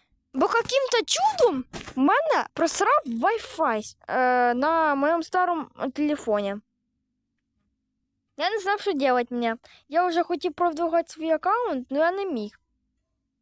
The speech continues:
Я не знаю, що там програма удалилася, і тоді раз, чи,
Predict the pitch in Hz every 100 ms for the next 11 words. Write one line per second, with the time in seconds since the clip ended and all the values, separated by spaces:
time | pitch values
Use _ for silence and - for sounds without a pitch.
0 | _ _ _ _ _ _ _ _ _ _
1 | _ 269 339 359 415 359 311 - _ -
2 | 330 349 349 339 359 320 277 269 330 415
3 | 381 - - 294 302 262 302 359 415 -
4 | _ _ _ _ _ _ - 156